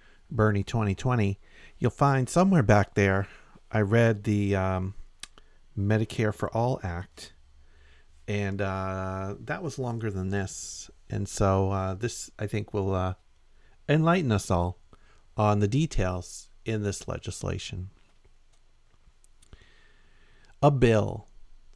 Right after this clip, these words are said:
to provide reimbursement for certain costs of healthcare items and services, including prescription drugs, furnished during the public health emergency declared with respect to covid nineteen.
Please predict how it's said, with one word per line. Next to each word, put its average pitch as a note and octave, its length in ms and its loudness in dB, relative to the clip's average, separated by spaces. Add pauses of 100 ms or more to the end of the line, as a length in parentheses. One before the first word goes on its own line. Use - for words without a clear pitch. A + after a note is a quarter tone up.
(280)
to C3 140 2
provide B2+ 360 4
reimbursement A#2 840 2 (160)
for A2 160 -4
certain - 340 -2
costs - 680 -6
of G#2+ 240 -4
healthcare D3 520 -2
items G2+ 380 0
and G#2 120 -2
services, - 840 -4
including E3 400 0
prescription D3+ 560 -4
drugs, G2 480 -2 (480)
furnished F3 480 2
during C#3 260 4
the A#2+ 60 2
public D3+ 400 0
health C#3 240 -2
emergency B2+ 500 0
declared G2 720 0 (340)
with B2+ 180 4
respect - 680 2 (340)
to - 140 0
covid C3+ 340 2
nineteen. F#2+ 720 -2